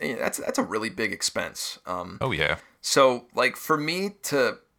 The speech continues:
Speaker 1: I, I wouldn't pick these up. I mean, that's just, it's not for me. Um, if, maybe if there was, like, something that I was super, super passionate about, and I was just like, "Man, you know, I'm running out of things to collect," like,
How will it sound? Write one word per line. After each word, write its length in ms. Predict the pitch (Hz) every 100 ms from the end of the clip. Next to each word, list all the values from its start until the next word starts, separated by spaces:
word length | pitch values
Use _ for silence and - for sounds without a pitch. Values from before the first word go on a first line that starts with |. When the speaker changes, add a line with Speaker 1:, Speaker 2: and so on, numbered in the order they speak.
| -
Speaker 1:
I, 180 | 123 147
I 20 |
wouldn't 260 | 175 170 -
pick 160 | 123
these 220 | 98 98
up. 260 | 80 71 -
I 40 | 120
mean, 160 | 113
that's 140 | 113 -
just, 180 | 120 -
it's 160 | 131
not 180 | 151 131
for 100 | 113
me. 320 | 95 92 - _ _
Um, 440 | 104 104 95 92 - _ - _ _ -
if, 240 | 135 -
maybe 300 | 143 151 165
if 100 | 165 170
there 100 | 151
was, 140 | 139
like, 140 | 120
something 340 | - 156 143 135
that 100 | 123
I 40 |
was 120 | 101
super, 380 | - - 175 254
super 260 | - 131 151
passionate 480 | 135 127 - 135 131
about, 400 | 127 123 123 110
and 100 | 104
I 60 |
was 120 | 101
just 180 | - -
like, 300 | 107 104 -
"Man, 440 | 123 120 117 113 110
you 80 | 113
know, 140 | 110
I'm 140 | 110
running 220 | 110 117 117
out 100 | 104
of 60 |
things 240 | - 120 -
to 60 |
collect," 580 | - 104 104 117 - - -
like, 300 | 92 92